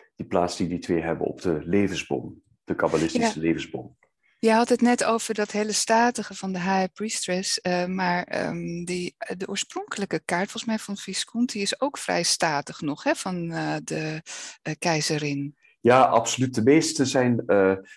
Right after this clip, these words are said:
Speaker 1: ook, eh, ja, ook de Rider-Waite kaart is, eh, statig, eh, of statisch. Ehm, eh, en de, het contact tussen de, of de verbinding tussen de keizerin en de hoge priesteres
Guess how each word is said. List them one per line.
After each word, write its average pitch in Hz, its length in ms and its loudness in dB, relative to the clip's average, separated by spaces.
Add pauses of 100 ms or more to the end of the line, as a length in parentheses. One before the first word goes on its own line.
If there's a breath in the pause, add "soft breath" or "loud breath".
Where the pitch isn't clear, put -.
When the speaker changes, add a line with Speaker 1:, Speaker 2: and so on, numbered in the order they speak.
Speaker 1:
ook, - 400 -2 (580 soft breath)
eh, 87 300 2 (400 loud breath)
ja, 87 200 2
ook - 200 -2
de 92 260 4
Rider-Waite 90 880 0
kaart 107 320 -2
is, - 260 -6
eh, - 80 -6
statig, - 800 -4
eh, 87 240 2 (400 soft breath)
of - 140 -6
statisch. 104 960 -2
Ehm, 95 240 -4 (760 soft breath)
eh, 90 260 -2 (1000 soft breath)
en 92 140 0
de, 90 400 2
het - 160 -6
contact 95 460 0
tussen 92 280 -4
de, 87 280 4
of - 120 -14
de - 80 -18
verbinding 98 460 2
tussen - 240 -6
de 92 140 -2
keizerin 87 580 -2
en - 160 -6
de 85 60 -4
hoge 87 300 -2
priesteres - 920 -4